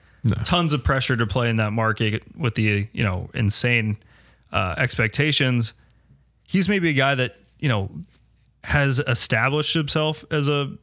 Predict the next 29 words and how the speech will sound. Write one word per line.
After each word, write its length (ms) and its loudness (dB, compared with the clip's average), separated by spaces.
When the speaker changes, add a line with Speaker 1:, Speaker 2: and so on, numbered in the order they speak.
Speaker 2:
you 100 0
know, 120 2
legit 400 2
number 300 2
one 360 2
at 200 0
times. 560 -2
Maybe 280 4
hasn't 260 2
been 160 2
consistent 500 0
enough 220 0
for 160 -2
that 420 -2
moniker. 640 0
But 160 0
the 60 2
truth 320 2
is, 320 0
if 100 0
they 140 0
can 300 2
get 200 0
him 160 4
to 80 -2
come 300 0
here, 500 2
in 100 0
his 140 2